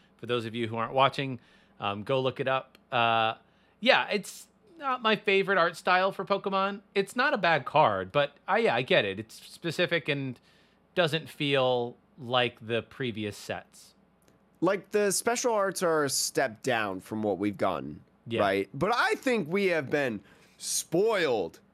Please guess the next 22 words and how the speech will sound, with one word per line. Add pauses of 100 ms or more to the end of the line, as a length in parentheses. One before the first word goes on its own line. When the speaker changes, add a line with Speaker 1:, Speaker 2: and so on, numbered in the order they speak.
(380)
Speaker 2:
the
last
couple
sets,
Speaker 1:
Yeah.
Speaker 2:
especially
with (120)
special
arts
and
stuff.
I
mean,
we've
literally
gotten
subsets, (380)
the
trainer
gallery (200)
Speaker 1:
Yeah.
Speaker 2:
of